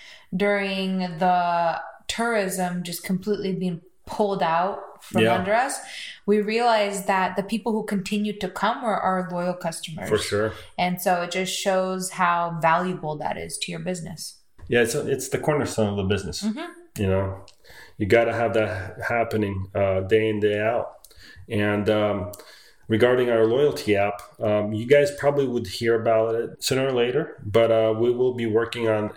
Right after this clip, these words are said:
Speaker 2: implementing something and, and getting that out to, um,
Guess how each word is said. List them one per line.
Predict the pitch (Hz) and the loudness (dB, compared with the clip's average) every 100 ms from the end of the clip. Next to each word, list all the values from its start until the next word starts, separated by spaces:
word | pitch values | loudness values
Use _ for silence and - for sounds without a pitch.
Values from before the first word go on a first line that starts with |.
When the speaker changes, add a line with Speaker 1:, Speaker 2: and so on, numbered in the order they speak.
| - | -8
Speaker 2:
implementing | 110 117 113 110 113 | -6 -2 -2 0 -2
something | 104 110 104 107 98 | -2 -2 0 -2 0
and, | 95 - | -4 -6
and | 104 101 | -8 -6
getting | 101 107 98 - - _ _ _ | 2 2 2 -8 -18 _ _ _
that | 110 104 101 - | 0 2 2 -2
out | 107 107 95 - | -4 -2 -4 -4
to, | - 104 92 - | -4 -2 -4 -4
um, | 98 92 92 | -4 -2 -6